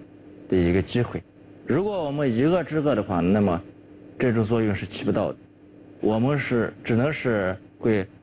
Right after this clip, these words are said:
让别人对我们的这种误解或者是伤害会这个变本加厉。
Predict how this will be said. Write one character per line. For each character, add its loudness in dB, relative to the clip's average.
让 0
别 0
人 -2
对 2
我 2
们 4
的 2
这 2
种 4
误 4
解 0
或 0
者 0
是 -2
伤 -2
害 0
会 0
这 2
个 0
变 -2
本 -2
加 0
厉。 2